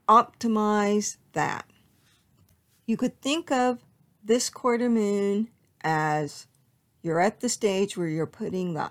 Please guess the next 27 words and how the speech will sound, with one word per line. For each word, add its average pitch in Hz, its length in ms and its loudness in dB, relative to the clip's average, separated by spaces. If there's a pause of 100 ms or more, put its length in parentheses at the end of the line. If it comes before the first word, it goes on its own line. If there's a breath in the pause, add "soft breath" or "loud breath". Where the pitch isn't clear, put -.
(140)
icing 254 500 2
on 254 240 0
the 254 100 -2
cake, 202 540 -4 (480)
you're 151 160 -4
about 202 460 0
to 262 100 -8
present 220 500 -2
it, 196 320 -4 (720)
everybody's 247 720 0
going 226 300 2
to 226 200 -4
enjoy 190 440 0
it, 175 360 -2 (300)
and 143 160 -4
then 185 160 -2
it'll 220 200 2
be 226 120 0
gone, 165 500 0 (380 soft breath)
and 165 160 -2
there's 160 260 -4
no 202 300 0
point 190 640 -2 (480 soft breath)
in 165 520 -2 (140)
pining 214 880 0 (240)
about 160 400 -2
something 226 720 -2